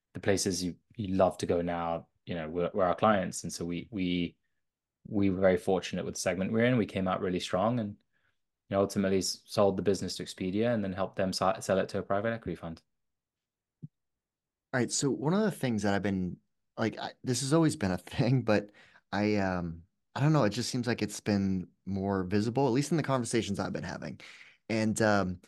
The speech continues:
Speaker 2: you know, we talked about you and, and Justin working well together and you're
Speaker 1: Mm-hmm.
Speaker 2: building another company together. Like, how do you, how did you decide in the early days of what to focus on, like, divide and conquer? Because one of the things I've been hearing over and over again is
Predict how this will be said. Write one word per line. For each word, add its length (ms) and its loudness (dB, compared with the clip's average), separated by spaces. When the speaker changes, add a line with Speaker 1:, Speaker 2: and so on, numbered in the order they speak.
Speaker 2:
you 80 0
know, 20 4
we 100 2
talked 240 -2
about 280 0
you 420 2
and, 320 -2
and 160 -6
Justin 380 0
working 320 -2
well 180 0
together 540 0
and 180 -2
you're 240 -2
Speaker 1:
Mm-hmm. 140 2
Speaker 2:
building 280 2
another 280 2
company 360 -4
together. 480 -2
Like, 260 -4
how 160 0
do 60 4
you, 200 2
how 120 2
did 140 4
you 120 -4
decide 300 2
in 80 2
the 40 2
early 260 4
days 220 2
of 140 -12
what 240 -2
to 520 2
focus 340 2
on, 220 0
like, 160 -2
divide 400 2
and 160 0
conquer? 320 -2
Because 500 0
one 160 6
of 80 6
the 80 6
things 260 2
I've 100 2
been 100 0
hearing 220 -2
over 240 -2
and 80 0
over 160 0
again 240 0
is 220 -4